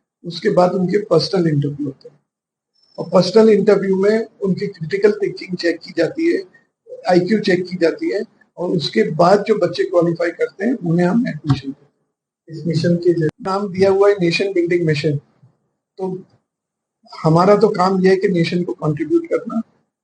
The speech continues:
और कंट्रीब्यूट करना without sense of taking, only with a sense of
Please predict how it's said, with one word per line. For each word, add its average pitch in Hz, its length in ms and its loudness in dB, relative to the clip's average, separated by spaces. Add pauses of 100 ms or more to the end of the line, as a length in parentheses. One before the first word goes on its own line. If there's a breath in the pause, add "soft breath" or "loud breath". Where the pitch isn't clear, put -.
(300)
और 180 420 2 (840)
कंट्रीब्यूट 214 580 2
करना 208 340 2 (840)
without 196 400 6 (420)
sense 185 240 0
of 180 80 -2 (120)
taking, 196 440 2
only 180 200 0
with 175 180 -2
a - 140 -8
sense 156 180 -6
of 165 100 -4